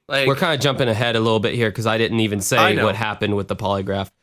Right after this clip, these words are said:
Speaker 2: So anyway, the,
Speaker 1: No,
Speaker 2: the, the
Speaker 1: but I mean
Speaker 2: results indicated that he was deceptive when asked questions about the information he gave to the Soviets.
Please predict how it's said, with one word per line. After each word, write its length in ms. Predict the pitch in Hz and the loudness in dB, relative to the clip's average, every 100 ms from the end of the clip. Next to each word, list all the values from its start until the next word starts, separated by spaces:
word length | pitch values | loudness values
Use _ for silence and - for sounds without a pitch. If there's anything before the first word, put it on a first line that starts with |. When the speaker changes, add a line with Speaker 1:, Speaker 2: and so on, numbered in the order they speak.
| _ _ - | _ _ -4
Speaker 2:
So 140 | 165 | 0
anyway, 280 | 180 226 190 | 2 2 2
the, 100 | 165 | 0
Speaker 1:
No, 200 | 190 165 | 2 2
Speaker 2:
the, 100 | - | 4
the 40 | 160 | 4
Speaker 1:
but 40 | |
I 20 | 165 | 2
mean 40 | |
Speaker 2:
results 380 | 151 196 233 - | 4 2 0 0
indicated 800 | 190 208 - 170 147 143 139 123 | 2 2 0 0 0 2 0 0
that 240 | 139 135 | -2 0
he 180 | 131 156 | 0 2
was 120 | 139 | 2
deceptive 800 | 135 131 - 196 196 - 139 131 | 2 0 2 0 0 0 2 0
when 340 | - 143 139 - | 0 0 0 -2
asked 400 | 160 175 175 - | -2 -2 -4 -6
questions 560 | - 170 - 175 151 | -2 0 0 0 0
about 320 | 147 135 143 127 | 0 0 0 0
the 140 | 135 | 0
information 580 | 160 175 165 156 156 156 | 0 2 2 2 2 2
he 140 | 143 | 2
gave 240 | 131 143 135 | 2 0 -2
to 80 | 120 | -4
the 100 | 117 | -4
Soviets. 800 | - 156 156 143 98 - - | 0 2 2 2 0 -2 -8